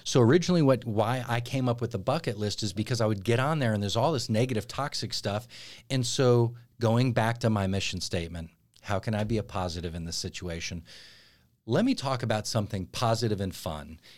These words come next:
And it doesn't mean I don't care about important topics.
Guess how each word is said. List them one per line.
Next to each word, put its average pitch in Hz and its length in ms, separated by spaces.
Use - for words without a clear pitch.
And 123 100
it 127 100
doesn't 170 300
mean 127 220
I 113 100
don't 107 180
care 147 360
about 98 260
important 87 460
topics. 82 560